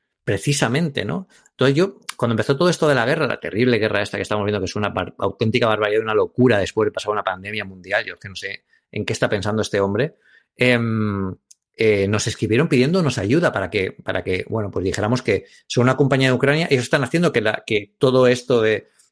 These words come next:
todas las, el, el, la infraestructura tecnológica de Setup siga funcionando, o sea, funciona sin problemas, eh, y genial con todas las aplicaciones, o sea, no hay ningún problema con esto. Em, pero bueno, están muy involucrados con la causa, con la causa de la resistencia ucraniana y,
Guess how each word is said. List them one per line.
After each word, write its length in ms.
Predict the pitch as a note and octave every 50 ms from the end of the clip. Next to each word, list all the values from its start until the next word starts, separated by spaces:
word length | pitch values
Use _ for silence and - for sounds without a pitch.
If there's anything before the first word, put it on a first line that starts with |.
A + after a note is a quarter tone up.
| _ -
todas 220 | - B2 A#2+ B2 B2
las, 220 | A#2+ A2+ G#2+ -
el, 440 | - - A#2+ A2 G#2 G2 G#2 G#2 G#2 -
el, 220 | - G#2+ G#2 - - G#2+
la 80 | A2+
infraestructura 560 | A#2 A#2 B2 A2 - - A2 - - C#3 C3
tecnológica 440 | B2+ C3 A#2+ A#2+ A#2+ A#2 - A#2 B2+ A#2
de 40 |
Setup 320 | - - A#2 - B2 A#2 - _ -
siga 280 | - - E3+ E3 D3
funcionando, 460 | - - C3 B2 - A#2+ A2 A#2 C#3+ D3+
o 40 |
sea, 120 | A#2+ A2+ F#2
funciona 300 | - G2+ - A#2+ B2+ B2+
sin 280 | - - D3 C3+ B2+
problemas, 640 | A#2+ - A#2 G#2+ G#2+ A#2+ C3 C3+ C#3+ F3+ F3+ - _ _ _ _ _ _ _ _ _ -
eh, 480 | - A#2 G#2+ G2+ G2+ G2 G2 - - -
y 100 | C#3 A#2+
genial 480 | - - B2 A2 A2 A#2+ C3 D#3+ E3+
con 160 | - B2+ -
todas 180 | - - A#2 A#2+
las 120 | A#2 -
aplicaciones, 640 | B2 G#2+ A#2 G#2+ A2+ G2 - - C3+ C#3 D3 D#3 C#3+
o 40 | A2+
sea, 160 | - A2+ G#2+
no 60 | G#2+
hay 60 | A2+ A2+
ningún 200 | A#2+ A#2 A#2+ A#2
problema 260 | A#2 A#2 A#2 A2+ A2
con 160 | - A2+ A#2
esto. 360 | B2 - - - F#3 F#3+ _ _ _ _ _ _ _ _ _ -
Em, 600 | - C3 B2 A#2 A2 G#2+ G#2 G2 F#2+ F#2 F#2 F#2+ - -
pero 160 | - C3+ B2+ B2+
bueno, 220 | D3 D3 C3 -
están 380 | - - - - D#3 F#3 G#3 _
muy 280 | - C#3 C3+ C#3+ E3+ F#3+
involucrados 500 | F#3+ F3+ F3+ E3+ D#3 D3 D#3+ D#3+ D#3 C#3+
con 80 | D#3+ D3
la 100 | C3+ B2+
causa, 260 | - D3+ D3+ - E3+
con 120 | D3 A#2
la 60 | G2+
causa 200 | G#2+ A2+ A2 -
de 80 | C3+ C#3
la 120 | C3+ B2+
resistencia 520 | A#2+ B2 A2 A2 A2 - C3+ B2 B2 - B2
ucraniana 560 | A2 A#2 A#2 A2+ A#2+ B2 B2+ C3+ D3+ F3+ F#3+ _ _ _ - - - _ _
y, 460 | - - D3 C#3 C3 B2 A#2+ A2+ A2